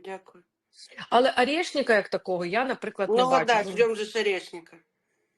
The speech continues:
Speaker 2: Ну, так, щоб Орешника таке, щоб щось нове було, нового
Speaker 1: Мгм.
Speaker 2: нема. Вони таки лякають. Вони лякають для того, щоб, е, люди, е, звикли з тим, що їх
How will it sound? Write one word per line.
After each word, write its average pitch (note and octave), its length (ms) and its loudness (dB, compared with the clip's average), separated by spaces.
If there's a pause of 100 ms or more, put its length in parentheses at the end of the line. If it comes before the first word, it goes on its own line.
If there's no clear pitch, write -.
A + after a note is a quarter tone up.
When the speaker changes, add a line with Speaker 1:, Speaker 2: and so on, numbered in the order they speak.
(480)
Speaker 2:
Ну, A#3+ 60 0
так, D#4 180 2
щоб B3 160 -4
Орешника C4+ 560 0
таке, A#3 200 0
щоб - 200 -4
щось - 320 -4
нове A3 500 4
було, A3 540 0 (240)
нового G#3+ 540 0
Speaker 1:
Мгм. F#3+ 80 -2
Speaker 2:
нема. G#3 480 -2 (300)
Вони C4 240 2
таки D4 260 -4
лякають. G3+ 560 0
Вони A#3+ 200 -4
лякають B3+ 440 -2
для F#3+ 140 -12
того, A#3 320 -2
щоб, - 260 -6 (440)
е, F#3 420 -2 (420)
люди, G3+ 580 2
е, F#3 340 0
звикли F#3+ 600 0
з - 120 -16
тим, G3 320 -2
що - 400 -4
їх F3 340 -8